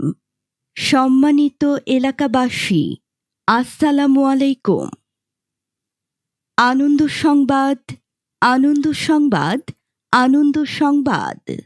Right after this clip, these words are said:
জি হ্যাঁ ভাই বন্ধু, আসছে আগামী তেরোই জানুয়ারি, রোজ সোমবার, সকাল আট ঘটিকার সময় নাইমুড়ি বাজারে মামা ভাগ্নের সমন্বয়ে এক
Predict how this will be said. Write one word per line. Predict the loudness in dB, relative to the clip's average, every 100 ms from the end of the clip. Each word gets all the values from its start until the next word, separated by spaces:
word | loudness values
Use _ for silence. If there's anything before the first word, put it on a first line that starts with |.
| _ _ _ _ _ _ _ _ 0 2
জি | 4 6 4 2
হ্যাঁ | -2 0 -2
ভাই | -2 -2 0 2 0 0
বন্ধু, | 2 2 2 0 -2 -4 -8 -12 _ _ _ _ -4
আসছে | -2 -2 -8 -4 -2 0 0
আগামী | 0 0 2 2 0
তেরোই | -2 0 0 2
জানুয়ারি, | 2 2 2 2 2 0 0 -4 _ -2
রোজ | 0 0 0 -4 -2
সোমবার, | 2 2 2 0 -4 -10 -20 _ _ _ _ _
সকাল | -2 -2 0 -2 -4 -4
আট | 0 0 -2 0
ঘটিকার | 0 0 -2 -2 0
সময় | 2 2 4 2 0 _ _ _ _ 6
নাইমুড়ি | 6 6 4 2 2 2 2
বাজারে | 0 0 0 2 0 0 -4 _ 2 4
মামা | 4 2 0
ভাগ্নের | 0 0 0 2 2 2 0
সমন্বয়ে | 0 2 4 4 4 2 0 -6 -12 _ _ _ -2
এক | -2